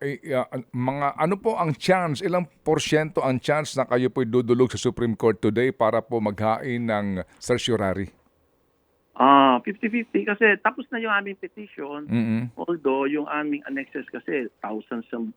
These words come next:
Speaker 1: Mm.
Speaker 2: thousands. Kasi ina-attach ko yung lahat ng
Speaker 1: Mm.
Speaker 2: Senate proceeding. Makikita doon na lahat naman ng gusto nila malaman, nasabi na ni,
Speaker 1: Mm-mm.
Speaker 2: ni Mayor Ali. So ano pa ba ang itatanong nila?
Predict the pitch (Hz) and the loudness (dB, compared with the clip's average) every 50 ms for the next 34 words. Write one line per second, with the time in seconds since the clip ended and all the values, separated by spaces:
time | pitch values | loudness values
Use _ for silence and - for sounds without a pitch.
0 | _ _ _ _ - - 87 92 90 85 113 120 120 - - 143 127 - - - | _ _ _ _ -10 -8 -6 -4 -2 0 0 0 0 -2 -2 -4 -4 -2 -2 -2
1 | - - 185 156 - - 165 165 170 156 - 151 - - 160 156 - - - - | 2 2 2 2 2 0 2 2 2 2 2 0 -2 -2 -6 -6 -6 -12 -8 -4
2 | 156 147 156 151 151 151 147 147 143 139 143 143 143 - 151 143 143 139 135 135 | -4 -2 -2 -4 -4 -4 -4 -4 -4 -4 -6 -6 -8 -8 -8 -6 -6 -6 -8 -10
3 | 131 127 - 85 76 - - - - _ _ _ - 143 131 127 135 139 131 _ | -10 -12 -12 -16 -16 -16 -20 -20 -20 _ _ _ -2 0 2 2 2 0 -4 _
4 | - 135 117 _ - 120 117 131 160 151 151 139 - 147 147 - 180 175 - 175 | -10 -12 -10 _ -8 -8 -4 -4 -4 -4 -4 -6 -8 -8 -10 -6 -6 -6 -4 -4
5 | 160 143 123 113 110 107 107 _ _ _ _ _ _ _ _ - - 156 170 185 | -4 -2 -2 -4 -4 -6 -10 _ _ _ _ _ _ _ _ -8 -4 -2 -2 0
6 | 190 185 185 202 196 - - 170 175 175 170 165 165 160 160 160 156 147 139 151 | 0 0 0 -2 -2 -4 -4 -6 -4 -2 -2 -2 -2 -4 -4 -6 -6 -6 -6 -8
7 | 147 - - 160 156 156 151 147 147 147 143 143 143 135 131 120 113 107 101 - | -8 -6 -4 -2 -2 0 -2 -2 -2 -2 -2 -2 -2 -4 -6 -6 -10 -16 -14 -10
8 | - 165 170 - 180 170 165 160 156 151 151 147 147 147 143 139 139 131 _ _ | -10 -8 -6 -4 -2 -2 -2 -2 -2 -4 -4 -4 -6 -6 -8 -8 -10 -12 _ _
9 | _ _ - 90 90 92 85 73 71 71 - - 139 143 147 135 131 127 117 107 | _ _ -14 -12 -12 -12 -12 -14 -14 -10 -4 -2 0 0 2 2 2 0 0 0
10 | 104 104 120 151 180 - - - 104 - 190 202 196 196 190 180 165 165 160 156 | -2 -2 0 0 0 0 -2 -4 -6 -4 -4 -4 -2 -2 -2 0 2 2 2 2
11 | 160 151 139 - 139 131 - - 127 127 127 127 127 123 123 135 151 147 127 - | 0 -4 -6 -4 -6 -6 -4 -4 -4 -4 -2 -2 -2 -2 0 0 0 0 0 -2